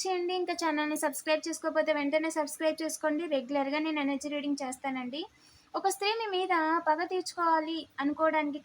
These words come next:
కారణం ఏంటి, అసలు ఎవరు తను అనేది ఎనర్జీ రీడింగ్ చేశానండి. ఛానల్లో అప్‌లోడ్ చేశాను. ఎవరైనా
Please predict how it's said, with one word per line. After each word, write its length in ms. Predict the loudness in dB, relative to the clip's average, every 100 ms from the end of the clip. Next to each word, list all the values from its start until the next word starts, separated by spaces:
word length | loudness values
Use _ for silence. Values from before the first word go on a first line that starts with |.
| 4
కారణం 340 | 4 2 0 0
ఏంటి, 260 | -2 0 0 0
అసలు 180 | 0 2 2
ఎవరు 180 | 0 0
తను 200 | 2 4 2
అనేది 220 | 2 0
ఎనర్జీ 240 | -2 -4 -4
రీడింగ్ 280 | -2 -2 -2
చేశానండి. 540 | -4 -2 -2 -2 -2 -4 -10 -20 -20 -20 -2
ఛానల్లో 340 | 2 4 4 4
అప్‌లోడ్ 280 | 4 0 0
చేశాను. 300 | 0 0 2 2 2
ఎవరైనా 340 | 2 2 0